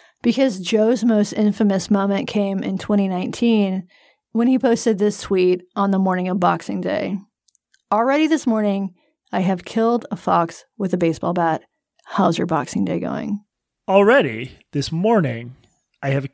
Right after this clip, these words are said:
Speaker 2: killed a fox with a baseball." Yeah, that's exactly what it says. Huh.
Speaker 1: Yeah.
Speaker 2: Okay. Um, so explain.
Speaker 1: Okay, so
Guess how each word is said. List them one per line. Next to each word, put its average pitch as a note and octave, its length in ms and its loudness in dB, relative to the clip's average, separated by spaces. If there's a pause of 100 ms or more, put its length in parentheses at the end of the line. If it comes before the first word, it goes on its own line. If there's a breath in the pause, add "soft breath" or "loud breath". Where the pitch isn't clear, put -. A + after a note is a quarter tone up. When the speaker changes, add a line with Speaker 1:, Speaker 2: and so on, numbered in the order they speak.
Speaker 2:
killed F3 460 0
a C3+ 80 -4
fox E3 720 0
with D3+ 100 0
a C#3+ 60 0
baseball." C#3+ 500 -2
Yeah, F3+ 240 -8
that's B2 220 -10
exactly C3 400 -10
what B2+ 100 -12
it B2+ 60 -16
says. - 500 -20
Huh. D3+ 320 -4
Speaker 1:
Yeah. G#3+ 200 2
Speaker 2:
Okay. D3+ 380 -4 (200)
Um, D3 500 -2 (240)
so D3+ 420 -8
explain. E3+ 440 -8 (520)
Speaker 1:
Okay, A3 240 0
so A3 400 0